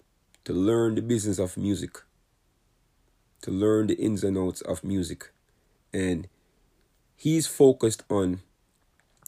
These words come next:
carving out a lane for himself. He's not focused on putting out disposable music. All he's, all he's concerned about is carving out a fan base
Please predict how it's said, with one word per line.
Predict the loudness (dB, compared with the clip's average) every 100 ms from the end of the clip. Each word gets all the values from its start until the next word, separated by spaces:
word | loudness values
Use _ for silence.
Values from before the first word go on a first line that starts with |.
| -6 -6
carving | 4 6 6 4
out | 2 2
a |
lane | 2 4 4 2
for | -2
himself. | -4 -4 -2 2 0 -2 -20 _ _ _
He's | -4 0
not | -2
focused | -2 -2 -2 -2 -4
on | -4 -4 -12 _ _ _ _ _
putting | -4 -2 0
out | 0 0 -2
disposable | -2 2 2 2 0
music. | 0 -2 -2 -8 -20 _ _ _ _ _ -6
All | 4 6
he's, | 6 2 -4 -4
all | 6 6
he's | 6 2
concerned | -2 0 2 4
about | 4 2 2 -2 _ _ _ _ _ _
is | 0 0 0 -6 -14 -20 _
carving | 0 2 2 0
out | -2 -4
a | -14
fan | 0 2 4
base | 2 0 0 -6 -8